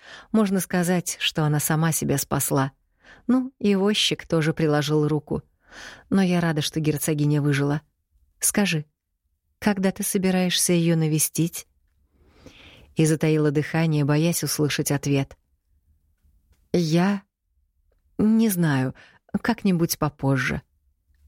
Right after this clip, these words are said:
У меня там шесть дознавателей, а еще его величество загадки загадывает. Посмотрим. Главное, чтобы Сония была здорова и находилась в безопасности.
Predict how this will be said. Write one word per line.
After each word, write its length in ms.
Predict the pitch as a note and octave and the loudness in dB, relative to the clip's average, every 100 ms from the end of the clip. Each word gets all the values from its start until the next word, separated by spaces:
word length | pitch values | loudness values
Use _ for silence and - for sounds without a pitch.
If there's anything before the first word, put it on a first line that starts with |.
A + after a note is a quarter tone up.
| _ _ | _ _
У 100 | F#3 | 2
меня 320 | F#3 F3+ F#3 | 2 2 2
там 180 | F3+ E3+ | 0 -2
шесть 380 | - E3+ D#3 C#3+ | 0 0 0 0
дознавателей, 920 | D#3 D3 D#3 D3+ F3+ - G2+ - - _ - - - - | 0 2 0 0 -2 -2 -6 -6 -10 _ -20 -18 -18 -6
а 100 | E3+ | 0
еще 300 | F#3 F#3+ - | 2 2 2
его 240 | B3 A3 G#3+ | 2 2 2
величество 640 | A3 F#3+ F3+ - F3 F3 | 2 0 -2 -4 -4 -2
загадки 520 | D#3+ E3 D#3 D#3 - D#3 | 0 0 0 -2 -2 -2
загадывает. 920 | D3 C#3 C#3+ C#3+ C3+ D3 C#3 - - _ _ _ _ _ | -2 0 -2 -2 -2 -2 -4 -8 -20 _ _ _ _ _
Посмотрим. 640 | A#3+ A#3 B3 G3+ - - C#3 _ _ - - - - | -2 0 0 0 -2 -8 -10 _ _ -20 -18 -14 -2
Главное, 420 | D3+ F#3+ G3+ F#3+ | 0 2 2 0
чтобы 280 | - F3 E3+ | 0 0 0
Сония 440 | - G#3+ G3+ F#3 | 0 2 2 2
была 240 | E3 E3 D#3+ | 2 2 0
здорова 460 | C#3+ D3+ F3 E3 | 0 0 2 0
и 160 | C#3 C#3+ | 0 0
находилась 540 | C#3 D3 C#3 C#3+ C3+ | 2 0 2 2 2
в 40 | C#3+ | 0
безопасности. 960 | C#3+ D3 - D3+ - - - - - | 0 0 0 -2 -2 -4 -8 -6 -10